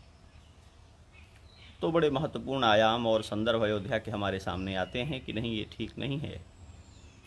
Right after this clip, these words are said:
अयोध्या का जो प्रकाश है, वो वस्तुतः चरित्र का प्रकाश है।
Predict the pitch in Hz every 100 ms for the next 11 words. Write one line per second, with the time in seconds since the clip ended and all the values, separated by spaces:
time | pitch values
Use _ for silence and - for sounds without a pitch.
0 | - - 151 175 160 208 202 170 160 -
1 | 120 120 123 180 180 135 147 - - -
2 | - - - - - - 160 - - -
3 | 151 170 - 110 120 - 131 107 - 85
4 | 82 87 - 92